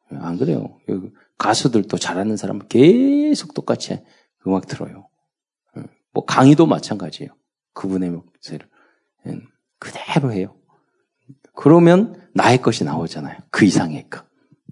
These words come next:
처음부터 비판해가지고, 뭐, 유 목사님 메시지 안 듣고 어쩌고 저쩌고, 뭐, 그렇게 이야기하는데 그게 영적인 문제라니까.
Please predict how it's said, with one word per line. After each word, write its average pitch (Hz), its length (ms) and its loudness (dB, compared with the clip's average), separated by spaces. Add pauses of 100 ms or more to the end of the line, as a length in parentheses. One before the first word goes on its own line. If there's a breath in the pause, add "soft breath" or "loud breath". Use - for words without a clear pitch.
(180)
처음부터 120 500 -2
비판해가지고, 110 720 0
뭐, - 120 -6
유 104 80 2
목사님 113 380 2
메시지 104 360 -6
안 98 200 -8
듣고 107 260 -6
어쩌고 107 420 -4
저쩌고, 104 320 -10 (680 soft breath)
뭐, 95 140 -12
그렇게 - 300 -2
이야기하는데 98 440 0
그게 - 360 -2
영적인 120 400 2
문제라니까. 78 880 -6